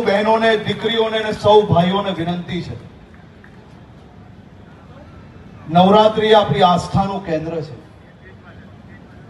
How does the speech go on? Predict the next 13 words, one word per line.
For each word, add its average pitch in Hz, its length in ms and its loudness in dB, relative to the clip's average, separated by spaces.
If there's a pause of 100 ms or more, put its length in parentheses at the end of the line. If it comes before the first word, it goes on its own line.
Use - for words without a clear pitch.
(680)
નવરાત્રીના 202 680 2
તહેવારો 196 520 2
પર 208 200 2 (1200)
અને 185 180 -4
નવરાત્રીના 196 880 0
પર્વમાં 196 560 -2 (760)
મા 180 240 0
અંબાની 214 420 -2
ભક્તિમાં 202 640 -2
જ્યારે 190 220 0
આપણે 180 360 0
સૌ 202 300 -4
લોકો 196 240 -6